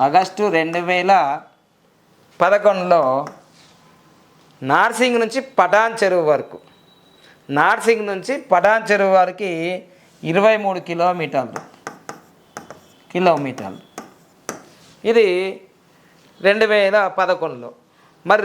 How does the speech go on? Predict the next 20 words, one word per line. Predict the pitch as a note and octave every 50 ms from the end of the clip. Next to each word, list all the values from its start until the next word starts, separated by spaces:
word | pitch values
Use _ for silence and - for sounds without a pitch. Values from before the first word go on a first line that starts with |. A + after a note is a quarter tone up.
| F#3+ G3+
రెండు | G#3 A3+ A#3+ B3+
వేల | C4 B3+ C4 B3+ B3+ - G#3+
పన్నెండులో | G#3 A3+ A#3+ B3+ C4 B3+ A#3+ B3 B3 A3+ G#3+ G#3+ -
పటాన్ | G3 G3 G#3 B3 B3+ B3+ A#3+ A#3+
చెరువు | A#3+ A#3+ A#3 A#3+ A#3 A3+ A3+
నుంచి | A3+ G3+ G3+ A#3+ A3+ G#3+ G#3 G#3+ G3+ G#3
షామీర్పేట | G#3+ F#3+ G3+ A3 A#3 A3 G3+ F#3+ G#3 G3+ F#3+ F#3+ F#3+
వరకు | F#3 F#3+ F#3 F#3+ F#3 F#3
ముప్పై | F3+ F3+ - A3 G#3+ G#3+
ఎనిమిది | G#3+ G#3 G3 F3+ D#3+ -
కిలోమీటర్లు, | F3 F3 F#3 F3+ F3+ E3+ - D3+ C#3+ B2+ A#2+ A2 - - - _ _ _ _ _ _ _ _ _ - - - _ _ _ _ _ _ _ _
ముప్పై | D#3 E3 E3 E3 - G3 F#3+ F3
ఎనిమిది | E3+ E3 D#3 D#3+ D#3+ - - -
కిలోమీటర్లు. | E3 D#3 D3 D3 C#3 C3+ C3 A#2+ A#2+ A2+ A2 A#2 - - _ _ _ _ _ _ _ - - - _ _ _ _ _ _ _ _ _ - _ _ _ _
ముప్పై | E3 D#3+ E3+ G3+ G3+ G3
ఎనిమిది | G3 F#3+ F#3 F3 E3+ F3
కిలోమీటర్లు. | F3+ F3+ F#3 F#3+ F#3+ F#3 G3 G3+ G#3 G#3+
ఇది | F#3+ F#3
రెండు | E3 E3+ F3 F#3 G3 G#3
వేల | G3+ G#3 G3+ G3+ G3+